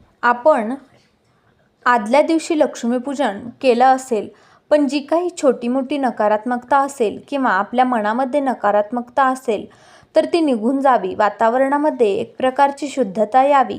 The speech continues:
या हेतूने आपल्याला तांदळावर कापूरवडी किंवा दोन लवंगा ठेवून त्या प्रज्वलित करायच्या असतात. आणि तुम्हाला माहिती आहे,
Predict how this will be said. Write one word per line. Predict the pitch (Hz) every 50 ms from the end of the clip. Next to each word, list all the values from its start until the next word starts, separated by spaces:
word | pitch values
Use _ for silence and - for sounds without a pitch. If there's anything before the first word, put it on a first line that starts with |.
| - 208
या | 262 269
हेतूने | 254 269 254 262 262 254 269 262 240 202 190 208 - - - - - - -
आपल्याला | 240 254 254 302 320 320 302 254 202 190 220
तांदळावर | 226 - 269 247 226 220 220 233 254 285 302 302 220 185 -
कापूरवडी | - - - 240 220 214 - 262 269 285 302 302 285 262 214 202 - -
किंवा | - 285 285 277
दोन | 269 240 277 254 233 220
लवंगा | 220 214 208 208 208 202 220 240
ठेवून | 240 233 302 302 269 214 196 202 226 - _ _ _ _ _ _ _ -
त्या | - 302
प्रज्वलित | 302 311 277 247 202 226 220 233 247 285 277 - -
करायच्या | 294 240 226 214 208 208 - 220
असतात. | 208 208 - - 208 185 175 - _ _ _ _ _ _ _ - -
आणि | 269 294 339 330 262 214 214 247 247 _ _ _ -
तुम्हाला | 320 294 302 330 349 330 311 233 208 220 - - _ _ _ _ _ _ _ _ _ _ _ _ _ _ -
माहिती | 262 269 269 269 277 247 269 330
आहे, | 320 311 302 302 277 254 196 170